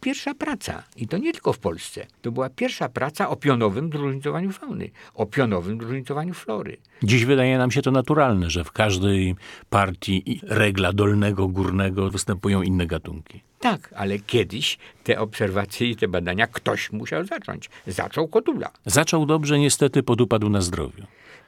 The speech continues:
Speaker 1: Tak. Podupadł na zdrowiu do tego stopnia, że został przeniesiony w stan spoczynku, a więc na emeryturę, gdy miał trzydzieści osiem lat. Strasznie wcześnie. Na krótko wyjechał do Stanów Zjednoczonych,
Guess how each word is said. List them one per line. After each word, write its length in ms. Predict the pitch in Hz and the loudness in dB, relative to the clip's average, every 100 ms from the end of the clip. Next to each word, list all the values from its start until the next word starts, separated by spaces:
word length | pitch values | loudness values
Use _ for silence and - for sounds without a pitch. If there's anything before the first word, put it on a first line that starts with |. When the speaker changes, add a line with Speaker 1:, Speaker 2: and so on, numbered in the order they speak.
| - | -4
Speaker 1:
Tak. 400 | 131 - - - _ _ _ | -4 -4 -16 -18 _ _ _
Podupadł 440 | 113 110 202 175 147 | 0 2 0 -2 -2
na 120 | 117 | -4
zdrowiu 280 | 123 180 135 | -2 -4 -6
do 80 | |
tego 280 | 107 165 147 | -8 -8 -6
stopnia, 600 | - 92 80 - 87 147 202 - | -4 -6 -6 -6 -6 -4 -8 -10
że 360 | 92 127 107 | -2 -2 -2
został 360 | 104 165 - 160 | -6 -6 -4 -6
przeniesiony 580 | - 110 101 123 156 113 | -2 -4 -2 -4 -8 -8
w 40 | |
stan 240 | - 131 | -8 -10
spoczynku, 680 | 131 - 98 - 82 - 127 | -10 -6 -6 -6 -10 -8 -2
a 80 | 104 | 0
więc 380 | 98 120 107 - | 0 -2 -4 -8
na 100 | 110 | -8
emeryturę, 800 | 95 101 98 87 - 69 78 120 147 - - | -4 -2 -2 -4 -8 -8 -6 -6 -8 -18 -12
gdy 200 | 92 110 | -4 0
miał 220 | 110 127 | 0 -2
trzydzieści 560 | 156 - 160 196 - - | -4 -6 -2 -2 -2 -2
osiem 360 | 113 - 151 | -4 -2 -4
lat. 360 | 226 190 - - _ _ _ _ - | -4 -6 -12 -20 _ _ _ _ -10
Strasznie 640 | - - 95 - - 180 | -6 -2 -2 -2 -2 -2
wcześnie. 520 | 196 247 - - - - _ | -2 -4 -4 -8 -14 -20 _
Na 260 | 147 156 180 | -10 -4 -4
krótko 440 | 175 220 208 - | -2 -4 -2 -2
wyjechał 440 | 131 131 156 143 120 | 0 0 -2 -2 -4
do 140 | 98 | -4
Stanów 600 | 95 - 95 101 170 208 - | -8 -4 -2 -2 -4 -8 -4
Zjednoczonych, 720 | 151 156 170 - 196 214 - | -4 -2 -4 -2 -2 -2 -6